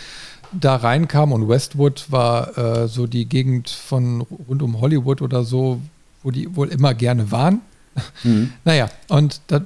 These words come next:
Speaker 1: führte dann ganz einfach so dazu. Und ich glaub, die Gründung an sich so in Amerika war ja schon immer so ein bisschen einfacher als so in unseren Gefilden, ne? Also da kann man ja schneller mal eine Garagenfirma gründen und das
Speaker 2: Mhm.
Speaker 1: Finanzamt lässt einen auch erstmal in Ruhe,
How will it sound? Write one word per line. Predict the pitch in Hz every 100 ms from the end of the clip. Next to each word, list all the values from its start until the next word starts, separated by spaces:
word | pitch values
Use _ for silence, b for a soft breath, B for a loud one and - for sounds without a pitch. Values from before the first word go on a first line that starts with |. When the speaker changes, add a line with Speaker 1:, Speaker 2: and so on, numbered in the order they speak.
| -
Speaker 1:
führte | - 170 175
dann | 170 143
ganz | 147
einfach | - 147 151
so | 139
dazu. | 143 131 160
Und |
ich | 127
glaub, | 151 160
die | 139
Gründung | 110 117 147 214 190 185 190 175 - _ _
an | 143 147 143
sich | 170 175 -
so | - 160
in | 170 139
Amerika | 123 135 170 160 156 151 147 - -
war | 127
ja | 156
schon | - 139
immer | 143 165 143
so |
ein | 131
bisschen | 147 - -
einfacher | 123 147 - 131 -
als | 127 -
so | 127 135 190
in |
unseren | 123 151 147 113
Gefilden, | 117 - 117 110 135
ne? | 123 165
Also | 156
da | 131
kann | 117 139
man | 127
ja | 120
schneller | - 143 160
mal | 151
eine | 147 143
Garagenfirma | 151 135 143 147 143 - 147 143
gründen | 123 123 147 156 165 156 B B B B
und | 139
das | 107
Speaker 2:
Mhm. | 98
Speaker 1:
Finanzamt | 127 135 190 - 147 156 - - 143 147
lässt | 147 143
einen | 131 131
auch | 131
erstmal | - 131 - 113
in | - 147
Ruhe, | - 240 247